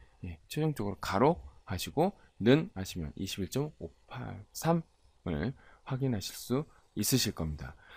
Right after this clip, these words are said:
어, 지금까지 기본적인 모드 그리고 설정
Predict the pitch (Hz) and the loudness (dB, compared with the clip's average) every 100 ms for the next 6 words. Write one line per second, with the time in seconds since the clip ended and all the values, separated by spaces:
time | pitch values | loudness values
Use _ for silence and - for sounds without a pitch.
0 | - - - 98 87 - 151 208 170 117 | -18 -14 -4 -2 0 6 10 10 10 8
1 | 110 120 90 85 - 104 110 - 104 104 | 6 4 2 -6 -4 2 2 2 -2 0
2 | 95 87 - _ _ - 117 147 131 107 | 0 -2 -10 _ _ 6 10 10 8 4
3 | 78 - - _ - 80 80 - 170 180 | 4 -12 -20 _ -14 -10 -10 0 2 2
4 | - 170 95 | 6 6 6